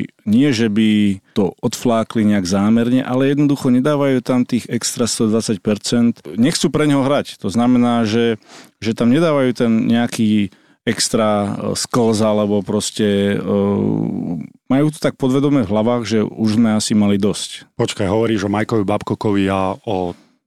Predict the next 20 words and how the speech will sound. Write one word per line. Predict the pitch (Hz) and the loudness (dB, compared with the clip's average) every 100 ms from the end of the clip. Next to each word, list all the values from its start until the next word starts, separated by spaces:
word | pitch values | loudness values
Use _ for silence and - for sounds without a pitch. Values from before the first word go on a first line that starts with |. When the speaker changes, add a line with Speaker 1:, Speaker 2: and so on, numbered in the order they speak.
| _ | _
Speaker 2:
Toronte, | 98 104 123 123 139 120 | -2 0 0 -2 -2 -2
že | 92 | -2
si | 90 107 | -4 -2
myslíš, | 98 110 87 | -2 -2 -4
že | 92 | -4
Toronto | 107 101 101 101 | -2 -2 -2 -2
reálne, | 95 98 107 104 104 101 - - _ | -2 0 0 0 0 -2 -6 -18 _
tí | 107 | -6
chalani | - 95 107 110 | -4 -2 0 -2
v | - | -4
kabíne | 104 98 113 107 | -4 0 2 0
reálne | 98 101 104 104 98 | 0 0 0 0 -2
prehrali | - 90 104 104 | -2 -2 0 0
tie, | 104 104 104 85 | -2 -2 -2 -2
tých | 90 101 | -4 -4
päť | 113 123 | 0 2
Speaker 1:
Nie | 170 185 | 4 2
Speaker 2:
zápasov? | |
Speaker 1:
na | 113 113 | 2 0
schvál, | 110 110 104 | 0 0 2